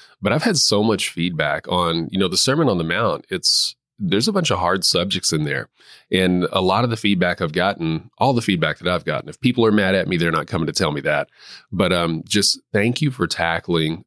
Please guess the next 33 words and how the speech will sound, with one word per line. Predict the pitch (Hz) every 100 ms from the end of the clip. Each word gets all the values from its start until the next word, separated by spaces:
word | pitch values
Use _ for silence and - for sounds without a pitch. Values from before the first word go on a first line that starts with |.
| _
things | 80 78 80
like | 76 73
this. | - 78 -
This | 95 -
has | 87
been | 80
so | 80 101 95
good | 90
for | - 92
me. | 90
Three | - 123
different | 117 - -
people, | 101 82
Rob, | 76 71 73 _ - - _
uh, | 85 80
last | 78 85 90 92 -
night | 90 78 69
stopped | - 85 78 -
me | 78
and, | 71 82 80 -
and | 85
just | 85 -
said | 87
how | 80 85
much | 82 76 -
this | 87
series | - 85 80 80
has | - 76
meant | 82 85 80
to | 92
them | 80 78 78
and | 82 85
how | 87 82 80